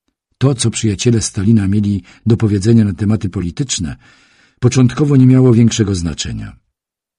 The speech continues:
Gruzin... Wisarion Łominadze na przykład, który należał do dworu Stalina,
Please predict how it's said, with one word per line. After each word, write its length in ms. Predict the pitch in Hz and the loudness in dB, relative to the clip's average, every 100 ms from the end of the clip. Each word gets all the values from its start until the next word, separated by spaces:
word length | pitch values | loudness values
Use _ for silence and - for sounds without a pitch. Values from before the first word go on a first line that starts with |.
| - | -6
Gruzin... 540 | 98 143 131 143 131 127 _ _ - | 0 2 2 2 0 -4 _ _ -4
Wisarion 600 | 107 110 127 131 127 113 | -2 0 2 4 4 6
Łominadze 560 | 117 110 113 120 104 | 6 6 4 2 2
na 120 | 107 92 | -2 -2
przykład, 500 | - - - 110 - | -8 -10 -10 -12 -10
który 400 | - 117 113 107 - _ _ | 0 4 4 2 -6 _ _
należał 420 | 107 110 110 110 | 0 2 2 2
do 180 | 104 98 | 0 -2
dworu 380 | 95 95 117 98 | -2 2 2 2
Stalina, 580 | - - 78 92 104 | -4 -6 -4 -2 -2